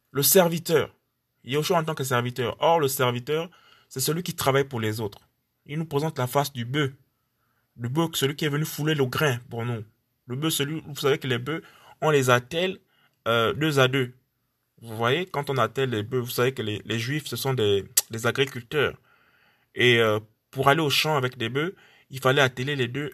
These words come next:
les bœufs deux à deux. Avec, euh, au milieu un, un, un bâton comme une croix, comme la croix,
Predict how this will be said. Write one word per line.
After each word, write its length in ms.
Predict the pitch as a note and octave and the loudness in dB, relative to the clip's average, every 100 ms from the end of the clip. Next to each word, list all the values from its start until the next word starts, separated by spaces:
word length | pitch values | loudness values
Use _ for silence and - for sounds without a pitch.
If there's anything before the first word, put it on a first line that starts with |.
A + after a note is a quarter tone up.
| - | -6
les 140 | B2 | -4
bœufs 160 | B2 D3+ | -2 -4
deux 300 | C3+ C#3+ B2+ | 0 0 4
à 100 | G#2+ | 2
deux. 240 | A2 F2 - _ _ _ _ _ _ _ _ _ | 2 -6 -10 _ _ _ _ _ _ _ _ _
Avec, 440 | A2+ A#2 C#3 C3+ | 2 4 4 2
euh, 280 | B2 A2+ A2 - | -2 0 0 -2
au 120 | B2+ | 0
milieu 500 | B2+ B2+ C#3+ C3+ A#2 - - _ _ | 0 0 0 0 -2 -10 -20 _ _
un, 180 | A2 B2+ A#2+ - | 0 0 0 0
un, 180 | C3 - | 0 2
un 140 | D3+ | 2
bâton 420 | C3+ B2 C#3+ C3+ - _ - | 2 2 -2 -6 -8 _ -2
comme 200 | E3+ F3+ | 0 2
une 120 | D#3+ | 0
croix, 400 | - - B2+ A3+ _ | -4 2 2 2 _
comme 160 | - C#3 | -8 -4
la 100 | A2+ | -4
croix, 380 | - - B2+ | -6 -4 -2